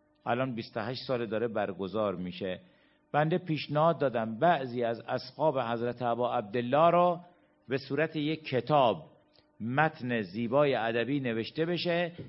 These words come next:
در اختیار شاعران قرار داده بشه تا شاعران با خوندن اون متن اون شخصیت رو بشناسن، برای شعر بگن. و همین باعث شد در طول این بیست و هفت سال گذشته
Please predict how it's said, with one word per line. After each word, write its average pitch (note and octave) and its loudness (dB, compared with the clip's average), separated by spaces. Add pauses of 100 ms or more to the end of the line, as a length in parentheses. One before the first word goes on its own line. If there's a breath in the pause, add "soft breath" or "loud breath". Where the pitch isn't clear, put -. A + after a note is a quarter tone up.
(100)
در C3 2
اختیار C#3 2
شاعران C3 2
قرار E3 4
داده D3+ 2
بشه C#3+ -2 (300 loud breath)
تا B2+ 2
شاعران C#3+ 2
با B2+ 2
خوندن B2+ -2
اون B2 -2
متن D#3+ 0
اون D#3 -6
شخصیت C#3+ -4
رو C3+ 0
بشناسن، D#3+ -2
برای B2 2
شعر A2 0
بگن. F#2 -4 (540 soft breath)
و C#3 6
همین F#3+ 4
باعث D3+ 4
شد A#2+ 0
در C3 2
طول E3 0
این C3+ -2
بیست A#2+ -4
و - 2
هفت A#2 2
سال A#2 0
گذشته A#2+ -2